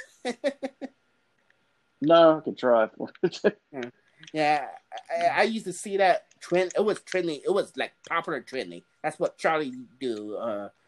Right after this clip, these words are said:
Speaker 1: do this renegade stuff. I think that's their favorite thing or whatever. I don't know. But I, you won't see me do the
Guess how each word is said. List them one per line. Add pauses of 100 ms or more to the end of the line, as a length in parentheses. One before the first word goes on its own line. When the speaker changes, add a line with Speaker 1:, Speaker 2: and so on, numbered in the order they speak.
(320)
Speaker 1:
do
this
renegade
stuff.
I
think
that's
their
favorite
thing
or
whatever.
I
don't
know. (360)
But (340)
I, (120)
you
won't
see
me
do
the